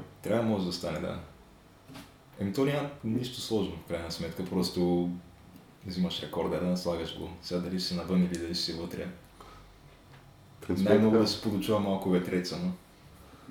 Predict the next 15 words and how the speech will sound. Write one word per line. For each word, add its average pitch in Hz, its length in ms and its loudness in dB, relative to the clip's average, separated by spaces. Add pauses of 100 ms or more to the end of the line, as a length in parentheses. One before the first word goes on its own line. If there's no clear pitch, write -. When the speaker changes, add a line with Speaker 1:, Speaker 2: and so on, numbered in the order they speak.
(1600)
Speaker 2:
То 95 100 -2
това 87 180 2
са 90 180 4
рисковете, 90 160 4
Speaker 1:
Надяваме 95 220 8
се 92 120 2
Speaker 2:
които - 120 0
Speaker 1:
просто 95 200 2
да 92 140 2
придаде 90 280 6
един 90 280 4
такъв 92 220 -2
фон 90 560 2
на, 78 300 0 (120)
на 90 220 2